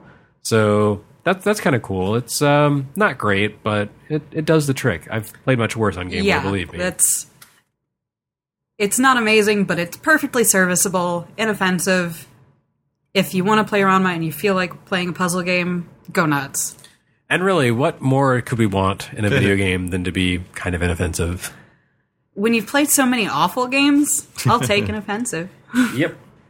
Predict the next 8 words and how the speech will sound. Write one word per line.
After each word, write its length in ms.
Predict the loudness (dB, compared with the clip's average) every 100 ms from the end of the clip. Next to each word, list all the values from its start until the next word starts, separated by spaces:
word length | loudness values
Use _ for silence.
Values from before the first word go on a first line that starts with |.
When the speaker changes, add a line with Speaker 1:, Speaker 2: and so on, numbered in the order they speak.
| _
Speaker 1:
And 300 | 0 2 2
finally, 460 | 2 2 4 4 2
the 180 | 2 4
last 640 | 4 4 2 2 -2 -2
of 320 | 0 2 2
the 80 | 0
Ranma 460 | 2 2 2 2 2
games 640 | 2 0 -2 -4 -6 -10